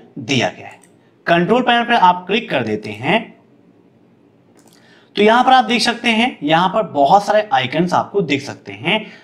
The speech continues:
जहां पर ऊपर लिखा गया है adjust your computer setting, Means computer की setting करने के लिए आप इन सभी का उपयोग कर सकते हैं।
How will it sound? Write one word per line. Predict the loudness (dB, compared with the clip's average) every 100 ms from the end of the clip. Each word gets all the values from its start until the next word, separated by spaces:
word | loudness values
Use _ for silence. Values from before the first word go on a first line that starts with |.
| -12
जहां | -2 2 2
पर | 2 0
ऊपर | 2 4 2
लिखा | -2 -6 -4
गया | -4 -4
है | -6 -6 -8 -10 -20 _ -2
adjust | 0 0 -2 -2 0
your | 0 2 0 -2
computer | -6 -6 -8 -8 -6 -6
setting, | -6 -10 -8 -10 -12 _ _ _ _ _ -2
Means | 0 0
computer | -2 0 2 0 0 -2
की | -2
setting | -2 0 0 0 0
करने | -2 -2 -6
के | -6
लिए | -8 -6 -2 -2 -4 -14 0
आप | 2 2 -2
इन | -4 -2
सभी | -2 -4 -4
का | -4
उपयोग | -4 0 0 2
कर | -2
सकते | -2 -12 -20 -20
हैं। | -20